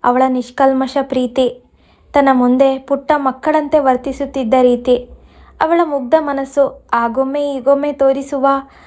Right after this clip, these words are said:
ಹುಸಿಮುನಿಸು ಎಲ್ಲವೂ ನೆನಪಿಸಿಕೊಂಡಾಗ ಹೇಮಂತ್ ಮತ್ತಷ್ಟು ಕುಗ್ಗಿದ್ದ. ಉಯ್ಯಾಲೆಯಿಂದ ಎದ್ದು ತನ್ನ ಕೋಣೆಗೆ ಹೋದವನು ಕಪಾಟಿನಲ್ಲಿ ಭದ್ರವಾಗಿ ಇಟ್ಟಿದ್ದ ಆಲ್ಬಮ್ ಒಂದನ್ನ ಕೈಗೆತ್ತಿಕೊಂಡು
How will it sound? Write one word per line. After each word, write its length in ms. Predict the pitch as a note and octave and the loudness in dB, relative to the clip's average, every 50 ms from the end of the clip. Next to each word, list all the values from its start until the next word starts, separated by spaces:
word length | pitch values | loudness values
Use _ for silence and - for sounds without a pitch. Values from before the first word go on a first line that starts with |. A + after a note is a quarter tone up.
| - _ _ | -20 _ _
ಹುಸಿಮುನಿಸು 880 | - D#4 - D4+ D4 C#4 C4+ C4 C4 B3+ B3+ C4+ B3 - - - _ _ - | -4 -2 -2 -2 -2 0 0 0 -2 0 2 0 0 0 -2 -12 _ _ 0
ಎಲ್ಲವೂ 440 | B3+ C4 B3 A#3 A#3+ B3+ C4 C4+ C#4+ | 2 2 4 4 4 4 4 2 2
ನೆನಪಿಸಿಕೊಂಡಾಗ 920 | C#4+ C4+ B3+ B3+ B3+ B3+ C#4 C4 C#4 C#4 C#4 C4+ C4 B3+ C4 C4 C4 B3 C4+ C#4 C4+ C4+ C#4 C#4 - _ - _ _ _ | 0 0 -2 -4 -4 -6 -8 -8 -8 -6 -2 -2 0 2 4 4 4 4 2 2 2 0 -2 -6 -16 _ -20 _ _ _
ಹೇಮಂತ್ 500 | - C#4 C4+ C4 C4 C4 C4+ C#4 C4+ - | 4 4 4 4 4 0 -4 -4 -6 -4
ಮತ್ತಷ್ಟು 480 | C4 A#3+ A#3 B3 - C#4+ C#4+ - - D4 | -4 -4 -2 -2 -4 -4 -4 -6 -10 -8
ಕುಗ್ಗಿದ್ದ. 460 | - - C4+ A#3 A3 B3+ B3 G#3+ B3 C4 B3+ B3+ - - - - - - _ - - _ - - _ _ - | -4 -4 -4 -2 -2 -2 0 2 2 2 2 2 -4 -16 -20 -20 -20 -20 _ -20 -20 _ -20 -20 _ _ -6
ಉಯ್ಯಾಲೆಯಿಂದ 680 | C#4 D4+ C#4 D#4+ F4 F4 F4 F4+ F4 E4 D#4 D#4 D#4 | -6 -2 2 2 4 4 4 4 2 2 0 2 2
ಎದ್ದು 540 | D4 D4 C#4 B3+ A#3+ A3+ C#4 D4+ D4 D4 C#4+ | 2 4 2 2 0 0 0 -2 -2 -2 -4
ತನ್ನ 320 | - - - C#4+ C#4 C#4 C#4 | -4 0 0 2 2 2 0
ಕೋಣೆಗೆ 440 | C#4 C#4 C4+ C4 C4+ D4 C#4 C#4+ D#4 | 2 2 2 2 2 2 0 2 4
ಹೋದವನು 760 | C#4+ C#4+ C4+ B3+ C4+ C4+ C4+ C#4 C#4+ C#4+ C#4 C#4+ C#4+ C#4+ - - _ _ _ _ _ _ - | 4 4 4 4 4 4 4 2 0 0 0 -2 -4 -10 -18 -20 _ _ _ _ _ _ -2
ಕಪಾಟಿನಲ್ಲಿ 720 | - B3 B3 B3 C#4 C#4 C#4 C#4+ D4+ C#4+ C#4 C4+ C4+ C#4+ | 0 0 2 2 2 0 0 -2 -6 -6 -6 -6 -6 -2
ಭದ್ರವಾಗಿ 720 | C4 B3 B3 A#3+ A3 B3 D#4 D4+ D4+ D4 D4 C4 C4+ C#4+ C4+ | 0 0 2 2 2 2 2 2 2 2 2 2 -2 -4 -4
ಇಟ್ಟಿದ್ದ 340 | C4 - - C#4 A#3+ A3+ C#4 C4+ - - | -4 -4 -6 -4 0 2 2 2 2 2
ಆಲ್ಬಮ್ 420 | - C4 C4+ C#4 B3+ D4+ D4+ D4 | 2 2 2 2 0 -2 -4 -2
ಒಂದನ್ನ 440 | C#4+ C4+ C4+ C4 C4 B3+ C4 C4 C4 C#4 C#4 | -2 -2 -2 -2 -2 -2 -2 -2 -4 -4 -4
ಕೈಗೆತ್ತಿಕೊಂಡು 1040 | C4+ C#4 C4 B3+ A#3+ A#3+ C#4 C4+ C#4 D4 C#4 - C4+ C4 B3+ B3+ C4+ C4+ C4+ C#4 | -2 -2 -2 -2 0 -2 -4 -4 -4 -6 -2 0 0 2 4 4 4 4 4 0